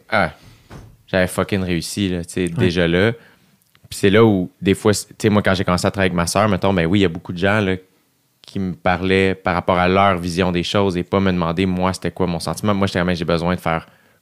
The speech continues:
Speaker 1: confiance à un autre niveau. »
Speaker 2: Ouais.
Speaker 1: J'ai besoin que ce soit les yeux fermés. C'est ça que j'ai besoin. Mais, ah, c'était à une époque où tout le monde signait avec des boîtes de prod, puis je, je,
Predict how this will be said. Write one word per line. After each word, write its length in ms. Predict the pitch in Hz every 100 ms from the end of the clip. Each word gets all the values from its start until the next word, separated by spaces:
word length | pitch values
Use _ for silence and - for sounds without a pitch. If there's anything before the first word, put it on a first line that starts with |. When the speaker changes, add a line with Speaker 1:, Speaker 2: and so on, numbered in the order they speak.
| -
Speaker 1:
confiance 440 | 90 - 92 92
à 40 | 85
un 260 | 85 87
autre 380 | 90 85 - 87
niveau. » 300 | 78 73 80 -
Speaker 2:
Ouais. 140 | 123 - _ - _ -
Speaker 1:
J'ai 180 | - 90
besoin 460 | 90 90 92 92
que 160 | 90 -
ce 100 | 95
soit 140 | 95
les 380 | 87 82 87 85
yeux 100 | 92
fermés. 400 | 82 76 78 87 _ _ _ _ _
C'est 140 | - 92
ça 140 | 98
que 60 | 85
j'ai 80 | 80
besoin. 320 | 80 78 85 _ - - - - _ _ _ _ _ _ _ - -
Mais, 220 | 131 92 85
ah, 140 | 73
c'était 160 | - 90
à 80 |
une 80 | 95
époque 340 | 92 110 104 -
où 40 |
tout 180 | - 104
le 40 |
monde 360 | 95 101 101 95
signait 260 | - 90
avec 140 | 87 76
des 180 | 82 - _ _ _ -
boîtes 300 | 87 90 82
de 80 | 87
prod, 480 | - 117 127 107 -
puis 200 | 95 -
je, 140 | 85 87 - _ _
je, 200 | 92 92